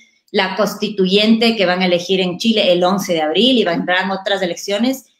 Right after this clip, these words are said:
Y creo que es importante alertar de que esto no suceda y de que se dé, que, que los ciudadanos decirle a los partidos y a los políticos que los ciudadanos esperan respuestas de cómo le van a cambiar la vida al ciudadano, de que cómo le van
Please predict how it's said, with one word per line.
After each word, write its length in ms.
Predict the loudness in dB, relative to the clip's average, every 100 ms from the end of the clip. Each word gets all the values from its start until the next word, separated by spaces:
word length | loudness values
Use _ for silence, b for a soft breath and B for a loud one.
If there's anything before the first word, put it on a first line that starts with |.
| _
Y 140 | -10 -2
creo 160 | 0
que 80 | 0
es 60 | 2
importante 540 | 2 2 0 0 2
alertar 480 | 2 -2 -2 -2 -2
de 140 | -4
que 180 | -4 -4
esto 180 | -4 -2
no 120 | -2
suceda 640 | -2 -4 -2 0 2 0 0 -2
y 100 | -2
de 120 | -2
que 100 | -4
se 200 | -4 -2
dé, 360 | -2 -2 -4 -4
que, 200 | -4 -4
que 200 | -6 -4
los 200 | -4 -4
ciudadanos 500 | -2 0 2 0 0
decirle 400 | -4 -2 0 2
a 40 |
los 200 | 0 -4
partidos 560 | -10 -14 -8 -4 -4 -2
y 40 |
a 40 | -4
los 120 | -6
políticos 520 | -14 -18 -16 -10 -10 -10 b b b
que 80 | 0
los 100 | 2
ciudadanos 460 | 4 4 4 2 0 -4
esperan 580 | -6 0 2 4 2
respuestas 840 | 0 -2 -2 -2 -2 -2 -6 -6 -12 _ _ _ _ _
de 200 | -2 2
cómo 200 | 2 2
le 100 | 2
van 140 | 2
a 100 | 0
cambiar 340 | 2 2 2 0
la 120 | -2
vida 500 | -2 -2 -2 -6 -12
al 100 | -14
ciudadano, 520 | -12 -10 -8 -6 -8
de 140 | -8 -6
que 260 | -6 -6 0
cómo 240 | 2 4
le 120 | 2
van 320 | 2 2 0